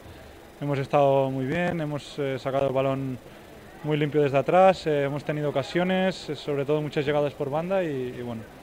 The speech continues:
al final hemos podido conseguir un empate que, que ahora sí que si queremos seguir aspirando, aspirando a, a meternos en Europa tenemos que, que ganar la semana que viene en Zaragoza. Pero bueno, ya te digo que, que un poco fastidiados estamos por,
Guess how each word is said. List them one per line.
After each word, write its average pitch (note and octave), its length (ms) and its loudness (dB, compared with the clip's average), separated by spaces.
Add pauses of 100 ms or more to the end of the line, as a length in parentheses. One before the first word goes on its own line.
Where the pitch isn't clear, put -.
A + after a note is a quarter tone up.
(420)
al - 100 -20
final D3+ 240 2
hemos D#3+ 160 2
podido D#3 220 4
conseguir D3+ 340 0
un D3 80 -4
empate D#3+ 380 2
que, C#3+ 500 2
que C3+ 80 -2
ahora C#3+ 160 4
sí D#3 180 -2
que D3 80 -2
si C#3 120 -4
queremos C#3+ 440 -2 (840)
seguir D#3+ 280 2
aspirando, D#3+ 460 0
aspirando D3+ 480 2
a, C#3+ 380 4
a C#3 160 -4
meternos D3+ 400 0
en D#3 80 -4
Europa D#3 320 4
tenemos D3 280 -2
que, C3+ 280 0
que C3+ 100 -2
ganar C#3 220 0
la C#3 80 2
semana C#3 240 -4
que C3+ 80 -4
viene C#3 140 -4
en C3 60 -6
Zaragoza. D#3+ 520 -2 (1040)
Pero C3+ 140 -2
bueno, B2+ 240 -4
ya B2 100 -4
te C3+ 100 -4
digo C#3 220 0
que, B2+ 560 -2
que C#3 80 -8
un C3 60 -8
poco C3+ 800 2 (720)
fastidiados D#3+ 500 2
estamos E3+ 380 0
por, D#3 380 0